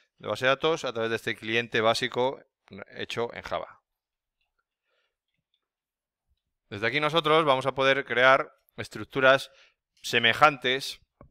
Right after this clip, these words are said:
a lo que sería una base, una tab-, una carpeta, vamos a decir, que se llama una colección aquí.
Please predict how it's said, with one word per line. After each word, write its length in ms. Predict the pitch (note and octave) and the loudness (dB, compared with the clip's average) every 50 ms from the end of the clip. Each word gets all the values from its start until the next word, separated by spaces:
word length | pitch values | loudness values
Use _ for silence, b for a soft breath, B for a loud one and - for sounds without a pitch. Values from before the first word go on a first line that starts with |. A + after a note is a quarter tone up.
| _ _ _ _ _ _ _ _ _ _ _ _ - - - | _ _ _ _ _ _ _ _ _ _ _ _ -20 -12 -8
a 80 | G#2+ | -6
lo 100 | A2 A2 | -6 -4
que 80 | G#2 A2 | -4 -4
sería 540 | - - G#2+ A#2 B2 B2 B2 C3 C3+ - _ _ _ _ _ _ _ | -4 -4 -2 2 4 4 4 4 2 -2 _ _ _ _ _ _ _
una 240 | - C#3 C3 B2+ A#2+ | -12 -8 -4 -2 0
base, 320 | A2+ A2 G2+ - A#2+ A#2 - | 0 0 -2 -2 -4 -6 -4
una 300 | - B2+ A#2+ A2+ G#2 - | -4 -4 -2 -2 -2 0
tab-, 220 | - B2 B2 - | 2 2 2 0
una 500 | C#3+ C3 B2 A2+ A2 G#2+ G#2 F#2+ F#2 F#2 - | -2 -4 -4 -2 -2 -2 -2 -4 -6 -6 -6
carpeta, 440 | - G#2 - - C#3+ C#3 E3 F#3+ - | -6 -4 -4 -4 -4 -4 -6 -8 -10
vamos 200 | - A#2+ G#2 - | -12 -16 -12 -12
a 40 | G#2+ | -10
decir, 280 | G2+ B2 C#3+ - - _ _ _ _ b b b b b b b b b _ | -8 -8 -10 -10 -12 _ _ _ _ b b b b b b b b b _
que 140 | - A2+ A2+ | -12 -12 -10
se 120 | - A2+ | -6 -2
llama 480 | A2 A2+ A#2 A#2 A#2+ B2 B2+ C3 - - _ | 0 0 0 2 2 2 0 0 -2 -6 _
una 260 | - E3 D3 C#3 C3 | -16 -8 -6 -6 -4
colección 520 | - - A2 G2+ F#2+ - - A#2+ G2+ F2 E2+ | -2 -2 -2 -2 -4 -4 -6 -6 -6 -6 -8
aquí. 320 | F2 - G2 F2 E2 _ | -12 -14 -16 -18 -18 _